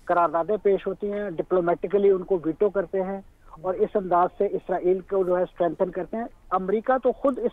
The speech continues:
वक्त part and parcel है। अगर मुझे इजाज़त दें, तो मैं ये कहने में कोई बात महसूस नहीं करता कि ये जंग बुनियादी तौर पे अमेरिका की जंग है और अमेरिका ही लड़ रहा है। इसराइल उसमें उसका frontman के तौर पे जो है, वो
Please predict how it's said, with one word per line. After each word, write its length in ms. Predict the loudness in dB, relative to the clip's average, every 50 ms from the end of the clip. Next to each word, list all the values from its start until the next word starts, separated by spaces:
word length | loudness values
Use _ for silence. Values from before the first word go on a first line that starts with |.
| -4 -4
वक्त 140 | -6 -6 -6 -2 0
part 200 | 0 0 2 0
and 140 | -2 -4 -2 0
parcel 400 | 0 0 0 0 -2 -4 -2 -2
है। 140 | -4 -6 -6 -10 -16 -20 -20 -20 -20 -12 -4
अगर 180 | 0 0 0 0
मुझे 320 | 0 0 2 4 4 4
इजाज़त 240 | 4 4 2 2 2
दें, 280 | 2 2 4 4 2
तो 160 | 2 2 0 0
मैं 260 | 0 0 -2 0 0
ये 100 | 0 0
कहने 320 | 0 -2 -4 -2 -2 -4
में 120 | -4 -6 -2
कोई 160 | -2 -2 0
बात 300 | 2 2 0 0 0 -4
महसूस 300 | -4 -4 -2 -4 -4 -4 -4
नहीं 100 | -6 -4
करता 320 | -4 -6 -8 -6 -8 -6
कि 120 | -4 -2
ये 140 | 0 0 0
जंग 260 | 0 0 -2 -4 -2
बुनियादी 360 | -4 -4 -4 -2 -4 -4 -4 -2
तौर 200 | 0 0 0 0
पे 180 | 0 -4 -6
अमेरिका 520 | -6 -6 -6 -2 0 2 2 2 2 2 0
की 140 | 0 0
जंग 280 | 0 0 0 0 0 0
है 180 | 0 -2 -2 -4 -8 -16 -20 -20 -14 -4 -2
और 120 | 0 0 2
अमेरिका 500 | 0 0 0 0 0 0 2 2 2 2
ही 240 | 2 2 0 0
लड़ 220 | 2 2 0 2 2
रहा 200 | 2 2 4 4
है। 160 | 2 2 0 -2 -6
इसराइल 560 | -8 -6 -2 0 0 0 0 0 0 0 2 0
उसमें 300 | -2 -2 -4 -6 -4 -4
उसका 220 | -4 -4 -4 -6
frontman 520 | -4 -2 -2 -2 -2 -2 -4 -6 -6 -4
के 100 | -4 -4
तौर 200 | -4 -2 -2 -4
पे 140 | -2 -4 -4
जो 120 | -2 -2 -2
है, 160 | -2 -4 -6 -10 -16 -20 -20 -20 -20 -10 -4 -2
वो 140 | -2 -2